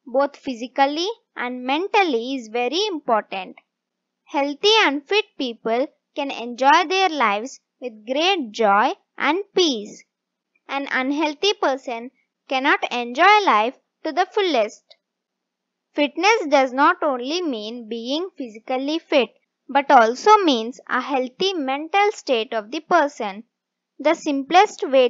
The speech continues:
to stay healthy and fit is to have a stress-free life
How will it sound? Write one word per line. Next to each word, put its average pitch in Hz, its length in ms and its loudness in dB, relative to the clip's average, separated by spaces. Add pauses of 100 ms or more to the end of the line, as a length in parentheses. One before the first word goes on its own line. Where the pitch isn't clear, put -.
to 254 120 -2
stay 381 380 0
healthy 311 560 -2
and 240 340 -6
fit 240 480 2 (320)
is 277 220 -10
to 330 160 -8
have 339 360 2
a 339 100 -2
stress-free 269 920 -2
life 262 380 4